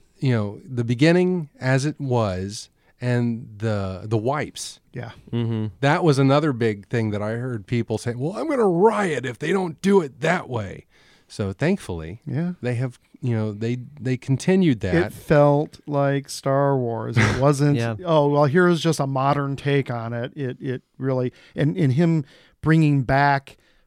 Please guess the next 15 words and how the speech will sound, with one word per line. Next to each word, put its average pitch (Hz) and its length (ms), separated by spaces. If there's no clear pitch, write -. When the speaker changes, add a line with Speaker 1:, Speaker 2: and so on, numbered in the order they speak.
Speaker 2:
practical 135 540
effects - 840
to 392 140
a 339 140
large 127 320
degree, - 420
Speaker 1:
Mm-hmm. 95 260
Speaker 2:
and 143 400
having, 139 640
um, 120 640
you 143 80
know, 117 120
puppets - 680
on 139 300
set, 131 600